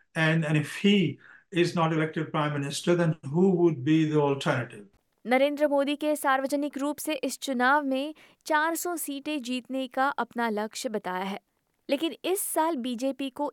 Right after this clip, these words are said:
Speaker 2: इतनी सीटें मिलने की गारंटी नहीं जताई जा रही है।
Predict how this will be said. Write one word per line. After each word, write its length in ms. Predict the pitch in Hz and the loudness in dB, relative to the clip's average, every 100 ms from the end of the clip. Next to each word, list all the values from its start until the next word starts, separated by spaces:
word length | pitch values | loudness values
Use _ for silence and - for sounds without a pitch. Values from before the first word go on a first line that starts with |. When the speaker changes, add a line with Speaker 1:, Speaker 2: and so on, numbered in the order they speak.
| - | -6
Speaker 2:
इतनी 380 | 262 349 381 415 | -6 -4 -4 -6
सीटें 400 | - 269 254 294 | -8 -10 -6 -4
मिलने 300 | 254 226 220 | -4 -4 -6
की 160 | 226 262 | -6 -8
गारंटी 520 | 208 185 190 196 262 | -8 -8 -10 -12 -10
नहीं 380 | 214 190 208 254 | -8 -6 -4 -4
जताई 360 | 196 190 190 | -4 -4 -4
जा 140 | 190 185 | -4 -6
रही 260 | 196 196 | -8 -8
है। 140 | 196 | -8